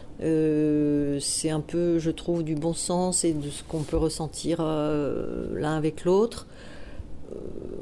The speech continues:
moi, j'aime bien qu'ils soient sur le terrain, euh, assez rapidement avec un autre bénévole en binôme. Et à ce moment-là, c-, eux voient aussi comment ça se passe pour eux, parce que ils arrivent ici avec, euh, des bons sentiments et des bonnes, euh, intentions, et cetera. Puis une fois qu'ils sont sur le terrain,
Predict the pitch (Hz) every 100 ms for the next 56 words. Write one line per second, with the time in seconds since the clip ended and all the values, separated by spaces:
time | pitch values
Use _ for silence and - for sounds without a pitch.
0 | - - 165 180 175 196 202 196 180 180
1 | 185 175 170 175 180 160 156 147 147 -
2 | 160 185 170 - 160 170 175 - 170 185
3 | 185 160 160 185 175 175 175 196 175 170
4 | 185 208 233 - - - - - - -
5 | - 165 170 - 160 - 160 160 180 185
6 | - - - - - - 190 165 175 185
7 | 156 185 170 156 151 - 160 - 165 165
8 | 160 160 - 135 - - - - 156 156
9 | 156 156 - 175 156 147 151 147 143 -
10 | - - 156 147 147 160 - 165 165 165
11 | 151 147 156 160 156 151 151 143 147 -
12 | - 165 160 165 - 180 - 151 156 175
13 | 196 - 151 175 170 156 156 156 170 190